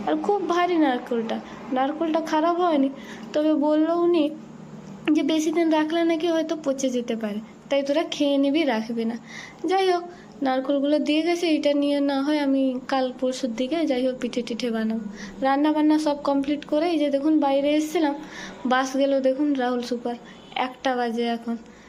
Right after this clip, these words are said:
একটার মধ্যে সব কিছু কমপ্লিট করে নিয়েছে যদিও, তবে ওয়েদারটা দেখুন, ওয়েদারটা দেখে সত্যি আমার মনটা খারাপ হয়ে গেল। মানে, গত সাত দিন ধরে বৃষ্টির পর আমি সত্যি আশা করিনি এভাবে আবার বৃষ্টি আসবে।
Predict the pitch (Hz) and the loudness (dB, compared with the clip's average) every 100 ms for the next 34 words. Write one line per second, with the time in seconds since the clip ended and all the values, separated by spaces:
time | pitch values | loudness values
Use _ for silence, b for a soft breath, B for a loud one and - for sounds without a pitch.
0 | B - 262 330 320 320 330 330 302 311 | B -10 -2 0 2 2 0 0 -2 -2
1 | 311 339 302 294 311 311 311 302 311 330 | -4 -2 0 0 0 -2 -2 0 2 2
2 | 339 339 311 320 294 277 277 B B - | 2 0 0 0 2 0 -2 B B -6
3 | 359 339 330 311 339 330 330 311 311 330 | -2 2 2 2 0 0 -2 2 0 0
4 | 370 - - 262 269 269 277 254 269 320 | -8 -12 -4 0 0 0 -2 0 -2 -2
5 | 302 277 - 311 311 277 240 226 240 240 | -4 -4 -2 0 2 2 -2 -4 -6 -4
6 | 226 233 226 220 226 233 B B B B | -4 -4 -2 -2 -2 -6 B B B B
7 | - 254 254 247 247 247 285 277 262 240 | -10 -4 -2 -2 -4 -2 -4 -2 -2 -2
8 | 240 294 294 302 311 302 269 - 311 311 | -2 0 2 2 2 0 -2 -2 -2 0
9 | 277 247 - B B - 269 - 277 277 | 0 -2 -8 B B -4 -2 0 -2 -2
10 | 339 294 294 311 302 302 311 311 285 269 | 0 0 0 0 2 2 4 4 2 2
11 | 269 269 247 262 254 233 226 - 233 226 | 2 2 2 2 0 -2 -6 -4 -4 -4
12 | 220 - | -8 -12